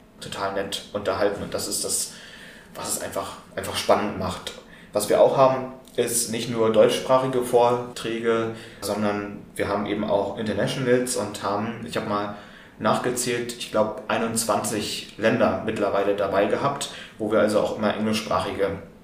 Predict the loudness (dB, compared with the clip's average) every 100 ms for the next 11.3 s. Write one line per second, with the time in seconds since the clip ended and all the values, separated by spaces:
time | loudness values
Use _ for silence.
0 | 2 2 2 -2 0 0 2 2 2 -2
1 | -8 -14 -16 -18 -10 -6 4 6 6 4
2 | 4 2 2 0 2 2 2 2 2 2
3 | 0 0 -2 -6 -4 2 2 2 0 2
4 | 4 4 2 0 -2 0 0 0 -4 -8
5 | -10 2 2 2 -4 0 0 0 -2 -2
6 | -2 0 0 2 0 0 -2 0 0 -2
7 | -6 -10 -18 -4 -2 -2 -2 -6 -4 0
8 | 0 0 -4 -4 4 4 4 0 -6 -2
9 | -2 -2 -4 -4 -2 0 0 -2 -6 -8
10 | -6 -4 -2 -2 -2 -2 -2 -4 -2 -2
11 | -2 -4 -8